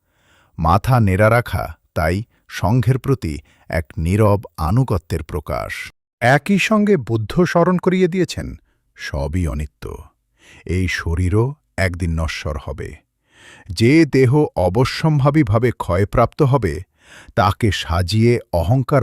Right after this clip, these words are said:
বাড়ানোর কোনো অর্থ নেই। তাই ভিক্ষুরা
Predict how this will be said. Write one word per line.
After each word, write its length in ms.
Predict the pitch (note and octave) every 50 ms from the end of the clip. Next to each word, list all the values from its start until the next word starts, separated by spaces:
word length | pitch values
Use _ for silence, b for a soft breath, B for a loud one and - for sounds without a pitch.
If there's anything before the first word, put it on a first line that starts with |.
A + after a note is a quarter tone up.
| G2 -
বাড়ানোর 420 | E2+ D#2+ E2 F2+ F#2 G#2 A2+ A2+
কোনো 240 | - - G2 E2 D2
অর্থ 320 | C2+ C2 B1+ - - -
নেই। 300 | - - - - - - - _ _ _ b b b b b b b b b _
তাই 220 | C3 B2 B2+ B2
ভিক্ষুরা 680 | - G#2 A2+ A2+ - - - E3+ - - - - F2